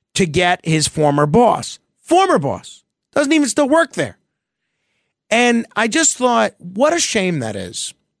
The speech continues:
Because how different would the world be, not only for Jeffrey McConney, but for Donald Trump, Ivanka Trump, Donald Trump Junior, Eric Trump, if Donald Trump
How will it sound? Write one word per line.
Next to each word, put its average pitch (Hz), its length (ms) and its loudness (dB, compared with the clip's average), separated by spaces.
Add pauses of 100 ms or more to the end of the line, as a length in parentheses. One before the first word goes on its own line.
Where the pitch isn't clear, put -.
(520)
Because 208 800 0
how 302 520 2
different 180 840 -2
would 165 460 0
the 165 100 4
world 170 640 2
be, 123 440 2 (640)
not 180 260 2
only 247 220 0
for 175 180 -4
Jeffrey 175 400 -2
McConney, 139 720 0 (320)
but 180 260 0
for 147 440 -2
Donald 156 500 -2
Trump, 165 440 -2 (720)
Ivanka 165 520 0
Trump, 156 480 -2 (340)
Donald 123 300 -2
Trump 117 180 -4
Junior, 175 460 2
Eric 175 400 0
Trump, 160 420 -4 (540)
if 175 400 0
Donald 196 440 0
Trump 156 480 0